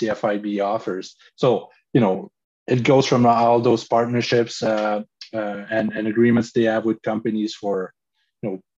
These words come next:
pay systems and save on insurance and save on, on all, all that stuff, right? And it goes, so that's one side of things. But the other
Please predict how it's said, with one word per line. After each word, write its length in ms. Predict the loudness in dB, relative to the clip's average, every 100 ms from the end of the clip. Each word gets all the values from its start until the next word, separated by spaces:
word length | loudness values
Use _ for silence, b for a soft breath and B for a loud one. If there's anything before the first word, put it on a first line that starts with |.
| _
pay 160 | -2 -2
systems 600 | -2 -4 -4 -2 -2 -2 -4
and 100 | -4
save 300 | -2 -2 0 -2
on 80 | -4
insurance 600 | -6 -8 -6 -4 -4 -6 -10
and 80 | -12 -8
save 160 | -6 -6
on, 60 | -8
on 80 | -10
all, 220 | -8 -6 -4 -2
all 140 | 0 -2
that 120 | -4 -2
stuff, 180 | -4 -2 -2
right? 160 | -2 -4
And 100 | -10
it 60 | -8 -4
goes, 160 | -4 -4
so 60 | -6
that's 300 | -2 -2 -4
one 160 | -6 -6 -4
side 160 | -4
of 80 | -6 -14
things. 200 | -20 _ _ _ _ _
But 100 | 0
the 100 | 4
other 120 | 4